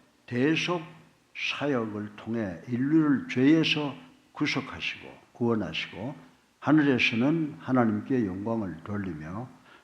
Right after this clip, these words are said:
땅에서는 구속받은 자들이 하나님과 화목하게 되어 세상이 줄 수 없는 참된 평화를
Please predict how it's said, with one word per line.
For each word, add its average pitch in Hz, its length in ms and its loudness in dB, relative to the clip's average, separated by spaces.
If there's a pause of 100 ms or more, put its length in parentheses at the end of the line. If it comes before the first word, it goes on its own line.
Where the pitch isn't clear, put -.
(100)
땅에서는 156 840 6
구속받은 156 1000 -2
자들이 123 720 2 (240)
하나님과 117 1000 0
화목하게 147 760 0
되어 98 440 -4 (360)
세상이 170 680 0
줄 127 200 -4
수 117 180 -2
없는 98 540 0 (260)
참된 139 960 0
평화를 117 720 -2